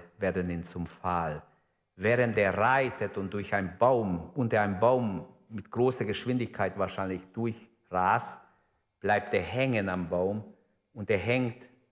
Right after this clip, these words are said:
in der Luft. Und in dem Moment tötet ihn jemand, der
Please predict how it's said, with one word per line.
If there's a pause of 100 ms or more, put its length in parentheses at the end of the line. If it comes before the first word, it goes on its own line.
(1000)
in
der
Luft. (1500)
Und
in
dem
Moment (1000)
tötet
ihn (3250)
jemand,
der